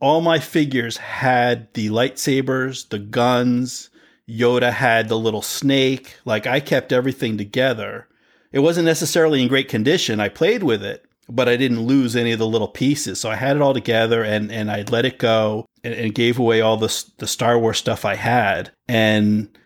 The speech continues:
the, the prequels didn't bring me back, but Star Wars Minute brought me back. And I think now, I, I, I know now, I am more of a, a fan of Star Wars than I ever was, even as a, a small child.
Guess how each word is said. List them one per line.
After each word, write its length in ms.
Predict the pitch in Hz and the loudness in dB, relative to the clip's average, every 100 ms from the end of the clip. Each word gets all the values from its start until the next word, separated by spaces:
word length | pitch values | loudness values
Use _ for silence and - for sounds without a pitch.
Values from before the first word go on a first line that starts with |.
| - | -16
the, 380 | 117 113 104 104 | -4 -2 -2 -2
the 160 | 127 | -2
prequels 760 | 120 - 196 214 127 104 104 - 113 | -2 0 -2 2 0 0 -4 -12 -6
didn't 340 | 117 117 117 104 | 0 0 -2 -4
bring 240 | 107 101 | -4 -4
me 140 | 101 | -6
back, 440 | 95 101 98 113 - | -6 -8 -6 -8 -8
but 160 | 131 123 | -6 -4
Star 340 | - 131 139 | 0 2 4
Wars 340 | 135 123 120 117 | 4 4 2 2
Minute 440 | 113 107 98 - | 0 0 -4 -8
brought 220 | - 104 110 | -8 -8 -10
me 120 | 85 | -12
back. 460 | 95 82 98 - _ _ | -10 -10 -10 -16 _ _
And 240 | 110 104 | -10 -8
I 60 | 101 | -8
think 320 | 107 117 - | -8 -10 -8
now, 300 | 107 104 107 | -8 -6 -6
I, 100 | 113 | -2
I, 440 | 117 117 113 123 123 120 | -2 -2 -4 -4 -6 0
I 40 | 117 | 2
know 220 | 127 123 | 4 4
now, 240 | 110 98 | 2 0
I 160 | 113 117 | 0 0
am 280 | 110 107 107 | 2 0 -4
more 360 | 131 123 123 123 | -2 2 4 4
of 100 | 117 | 4
a, 180 | 110 113 | 0 -2
a 80 | 110 | -10
fan 460 | - 117 110 110 | -4 0 2 0
of 340 | 113 107 104 104 | -2 -4 -6 -8
Star 440 | - - 113 110 | -8 -4 -4 -4
Wars 680 | 107 101 98 101 107 - - | -2 -2 -4 -6 -10 -14 -16
than 240 | - 117 117 | -2 0 4
I 80 | 113 | 4
ever 220 | 113 113 | 4 4
was, 600 | 107 104 101 113 - - _ _ | 4 2 0 -6 -12 -16 _ _
even 320 | 117 117 113 | 2 2 2
as 320 | 107 107 98 | 2 2 0
a, 180 | 101 101 | -2 -4
a 120 | 117 | -6
small 320 | - 117 107 101 | -4 0 0 -2
child. 540 | - 95 104 104 - | -4 -6 -6 -8 -14